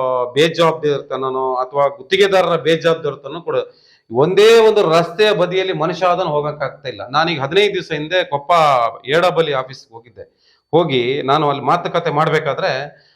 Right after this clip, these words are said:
ಅವ್ರ ಹತ್ರ ಮಾತಾಡ್ಬೇಕಾದ್ರೆ ಅವ್ರು ನಮ್ಗೆ ಪೊಲೀಸ್ ಕರೆಸ್ತಾರೆ. ಅಂದ್ರೆ ನಾವು ಸ್ವಲ್ಪ ಜೋರಾಗಿ ಮಾತಾಡುದು ಅಂತ.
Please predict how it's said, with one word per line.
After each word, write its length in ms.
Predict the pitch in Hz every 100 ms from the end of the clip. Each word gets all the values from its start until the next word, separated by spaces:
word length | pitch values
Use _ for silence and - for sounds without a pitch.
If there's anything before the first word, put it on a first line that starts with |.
| _ 156
ಅವ್ರ 140 | 196
ಹತ್ರ 160 | 196 185
ಮಾತಾಡ್ಬೇಕಾದ್ರೆ 560 | 190 196 180 175 233
ಅವ್ರು 160 | 185 165
ನಮ್ಗೆ 180 | 175 165
ಪೊಲೀಸ್ 440 | 185 254 254 -
ಕರೆಸ್ತಾರೆ. 640 | 185 143 - 113 - 123
ಅಂದ್ರೆ 200 | 143 185
ನಾವು 160 | 170 160
ಸ್ವಲ್ಪ 220 | 165 160
ಜೋರಾಗಿ 420 | 139 160 202 180
ಮಾತಾಡುದು 460 | 156 143 135 107 -
ಅಂತ. 220 | 143 -